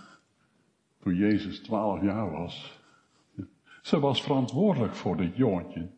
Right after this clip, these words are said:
Nee, voor de Zoon van God. Ze was verantwoordelijk voor de heiland van de wereld. C S Lewis heeft eens gezegd: "Het lot van de wereld werd verbonden met een zestienjarig meisje."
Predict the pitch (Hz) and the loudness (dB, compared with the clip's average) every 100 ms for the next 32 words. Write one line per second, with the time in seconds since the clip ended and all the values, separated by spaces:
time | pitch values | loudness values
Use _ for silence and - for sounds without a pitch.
0 | - 127 139 104 139 - - - - 123 | 0 2 4 2 0 -2 -10 -20 -4 -2
1 | 92 76 117 127 90 85 85 - 143 - | -2 -4 -2 -2 -4 -6 -10 -12 -14 -14
2 | - _ _ _ _ _ - 120 107 - | -20 _ _ _ _ _ -8 -6 -6 -6
3 | 113 95 123 143 120 90 - - - _ | -4 -2 -2 0 0 -2 -6 -18 -20 _
4 | _ _ _ _ _ - - 95 92 85 | _ _ _ _ _ -14 -8 -6 -4 -6
5 | - - 117 135 110 104 98 - 95 90 | -10 -6 0 4 4 2 0 -2 -2 0
6 | 104 123 113 87 - - - _ _ _ | -2 -2 -4 -6 -12 -18 -20 _ _ _
7 | _ _ _ _ _ _ _ - 120 90 | _ _ _ _ _ _ _ -2 0 0
8 | 110 139 120 - 117 113 - 90 - 85 | 2 2 2 2 0 0 -4 -6 -6 -2
9 | 113 107 - 87 101 135 131 - 110 87 | -2 -2 -4 -4 2 2 2 0 2 2
10 | 87 117 104 85 - - - - - 110 | 2 2 2 0 -4 -12 -16 -20 -8 -8
11 | - - - - 151 110 - 92 90 90 | -4 -4 0 4 6 4 2 -4 -2 -4
12 | 76 - 143 - 104 85 90 90 - - | -4 -4 -4 -4 -2 0 -2 -6 -8 -12
13 | 87 85 - | -12 -12 -16